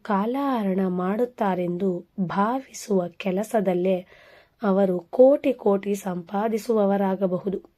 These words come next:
YouTube-ನಲ್ಲಿ ವಿಡಿಯೋಗಳು ಹಾಕಿದವರಿಂದ ಎರಡು ಸಾವಿರದ ಇಪ್ಪತ್ತರಲ್ಲಿ ನಮ್ಮ ದೇಶದ ಜಿ ಡಿ ಪಿಗೆ ಆರು ಸಾವಿರದ ಎಂಟುನೂರು ಕೋಟಿ ಹಣ ಜಮಾ ಆಗಿದೆಯಂತೆ.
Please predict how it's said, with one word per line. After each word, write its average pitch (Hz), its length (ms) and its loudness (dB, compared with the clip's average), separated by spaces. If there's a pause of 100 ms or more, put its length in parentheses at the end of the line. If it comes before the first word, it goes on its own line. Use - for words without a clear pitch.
(640)
YouTube-ನಲ್ಲಿ 220 960 0
ವಿಡಿಯೋಗಳು 196 720 2
ಹಾಕಿದವರಿಂದ 180 920 -2 (720)
ಎರಡು 190 340 4
ಸಾವಿರದ 226 460 0
ಇಪ್ಪತ್ತರಲ್ಲಿ 190 1120 0 (120)
ನಮ್ಮ 254 320 -2 (140)
ದೇಶದ 202 520 0
ಜಿ 175 260 0
ಡಿ 233 140 0
ಪಿಗೆ 190 540 -2 (500)
ಆರು 262 360 -4
ಸಾವಿರದ 214 320 2
ಎಂಟುನೂರು 208 720 0
ಕೋಟಿ 202 500 -2
ಹಣ 233 340 -6 (520)
ಜಮಾ 226 480 0
ಆಗಿದೆಯಂತೆ. 180 720 0